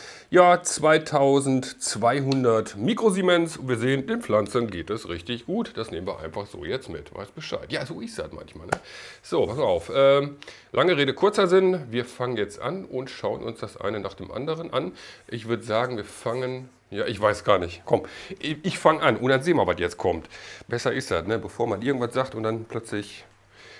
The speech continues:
zehn Sekunden später, äh, hat man wieder eine ganz andere Idee in dem Sinne.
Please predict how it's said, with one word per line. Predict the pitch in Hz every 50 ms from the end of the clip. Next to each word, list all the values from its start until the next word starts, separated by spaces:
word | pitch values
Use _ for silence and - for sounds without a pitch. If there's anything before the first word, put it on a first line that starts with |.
| - _ _
zehn | - - 107 104
Sekunden | 98 - - 107 107 101
später, | - - 123 120 117 110 110 113 113 - - - - - - - - - - _ _ _ 170 180 - 175 156 - -
äh, | - - 104 101 101 98 98 95
hat | 98 113 -
man | 104 95
wieder | 95 95
eine | 98
ganz | 110 110 -
andere | 127 131 127 101
Idee | 92 87 95 90
in | 87
dem | 92 90 95
Sinne. | 113 151 220 247